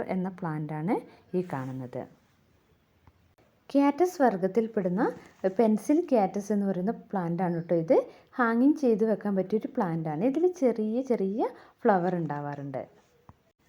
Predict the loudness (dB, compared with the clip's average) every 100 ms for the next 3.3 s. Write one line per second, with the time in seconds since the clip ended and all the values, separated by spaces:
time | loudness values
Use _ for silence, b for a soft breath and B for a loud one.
0 | b b b b 0 2 2 2 -2 -2
1 | 0 4 4 4 2 -2 -4 -4 -6 -2
2 | -2 -4 B B -6 -2 -2 -2 -2 -2
3 | -2 0